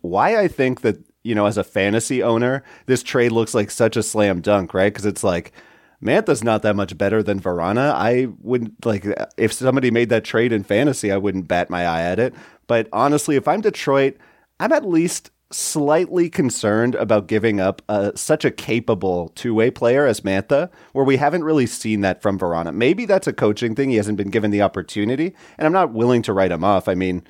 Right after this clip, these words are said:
he, I wanna see him in, in the role that you're describing and in the role that we all wanna see him in, but I'm not quite there yet. Those defensive issues are why I would assume that Vrana has struggled to move up, un-, uh, move up the lineup with Trotz and Reirden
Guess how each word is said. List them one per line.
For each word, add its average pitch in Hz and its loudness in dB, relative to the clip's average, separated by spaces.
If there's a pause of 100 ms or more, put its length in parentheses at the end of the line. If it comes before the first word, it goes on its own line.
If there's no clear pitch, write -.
(220)
he, 107 -6
I 113 2
wanna 120 2
see 113 0
him 95 2
in, 90 -4
in 117 0
the 92 -2
role 107 2
that 92 -4
you're 101 0
describing 104 0
and 104 2
in 113 -2
the 104 0
role 98 0
that 90 -2
we 82 -4
all 95 4
wanna 85 -4
see 110 -4
him 85 -4
in, 80 -8
but 90 -6 (320)
I'm 131 4
not 208 0
quite 127 0
there 127 2
yet. 101 0 (420)
Those 185 -2
defensive 123 -2
issues 107 0 (120)
are 104 0
why 110 0
I 135 2
would 120 -2
assume 127 0
that 107 0
Vrana 95 -2
has 95 -4
struggled 92 -2
to - -12
move 92 -2
up, 95 0 (200)
un-, 117 -2 (100)
uh, 90 -2
move 135 0
up 120 0
the 104 -2
lineup 98 0
with 101 -8
Trotz - -2 (380)
and 139 2
Reirden 120 0